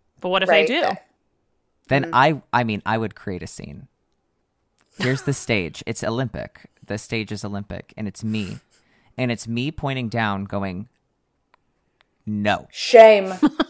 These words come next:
Speaker 3: No, it's me, it's
Speaker 2: Shame.
Speaker 3: me locking arms with Maddie Skeezus and going, "I don't care she stole a dress. You stole her medal.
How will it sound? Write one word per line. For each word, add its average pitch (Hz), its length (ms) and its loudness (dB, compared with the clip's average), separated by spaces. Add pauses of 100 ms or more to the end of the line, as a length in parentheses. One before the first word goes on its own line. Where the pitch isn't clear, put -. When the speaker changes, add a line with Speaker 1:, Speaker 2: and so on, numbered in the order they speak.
(180)
Speaker 3:
No, 147 200 6
it's 135 140 2
me, 226 60 10
it's 208 420 10
Speaker 2:
Shame. 139 120 0
Speaker 3:
me 156 380 -2
locking 127 460 -2
arms 117 300 -4
with - 160 -8
Maddie 101 340 -2
Skeezus - 800 -10
and 123 140 -6
going, 110 280 -4
"I 123 60 -6
don't 208 140 -6
care - 180 -6
she 147 160 -8
stole 104 300 -8
a 98 60 -10
dress. - 440 -12 (300)
You 135 160 0
stole 143 300 0
her 123 200 0
medal. 104 400 -2